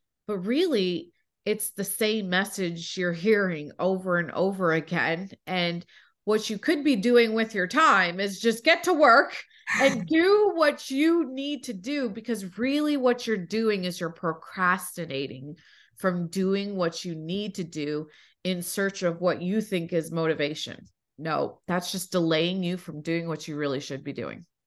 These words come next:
Speaker 2: And then it leads to excuses and all the reasons why you didn't follow through and so on and so on. And then there's no results. Well, there is results, 'cause there's always results, but not the results you probably wanted.
Speaker 1: A hundred percent.
Speaker 2: So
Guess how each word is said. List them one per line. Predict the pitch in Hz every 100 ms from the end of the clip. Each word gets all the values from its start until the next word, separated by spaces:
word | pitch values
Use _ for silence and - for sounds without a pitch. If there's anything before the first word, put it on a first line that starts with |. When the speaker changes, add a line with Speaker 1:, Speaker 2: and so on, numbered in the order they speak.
| _ - -
Speaker 2:
And | 190
then | 175
it | 175 175
leads | 190 175 -
to | 170
excuses | 156 - - 196 190 185 190 180 175
and | 147
all | 147
the | 151 151
reasons | 156 160 170 165
why | 151
you | 151
didn't | 147 165 180
follow | 180 175 175 170
through | 170 - 170 165 165 160 -
and | 147 151
so | - 151 151
on | 143 131
and | 120
so | - 160 156
on. | 147 139
And | 147
then | 160 160 156 - - - -
there's | 196 214
no | 196
results. | 180 180 185 156 - - - _
Well, | - 190
there | 220
is | 240 220
results, | 180 160 131 131
'cause | - 202
there's | 202
always | 240 226 185 175
results, | 156 170 131 139 - - - - -
but | 202
not | 208 202
the | 190
results | 185 175 160 165
you | 180
probably | 165 147
wanted. | 147 147 143 139 - - _ _ _ _ _ _
Speaker 1:
A | 180
hundred | 190 175 175
percent. | 175 165 131 127 _ _ _ _ _ _ - - - _ _ _ _
Speaker 2:
So | - 302 320 - -